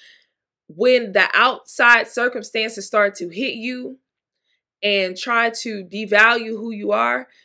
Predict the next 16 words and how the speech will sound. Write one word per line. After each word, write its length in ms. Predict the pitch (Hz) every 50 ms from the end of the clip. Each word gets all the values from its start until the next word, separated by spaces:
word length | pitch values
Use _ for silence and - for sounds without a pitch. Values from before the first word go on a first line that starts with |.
| _ -
you'll 280 | 170 233 247 233 196
quickly 460 | - - - - 269 269 - 220 208
bounce 320 | 190 190 170 165 160 - -
back. 280 | - 147 - - -
You'll 180 | 214 262 254 202
qui-, 200 | - - - - -
'cause, 200 | 339 277 - - _ - - _ _ _ _
'cause 140 | - 427 359 427 539 605
even 140 | - 339 277
with 240 | 262 247 226 156 - - _ _ _ _ _
situations 680 | - - 285 247 - 254 240 240 233 226 - 254 214 208
where 140 | 226 226
I 80 | 202 208
have 220 | 233 220 208 202
been 140 | 196 202 190
rejected, 460 | 180 170 - 196 180 - - 135 -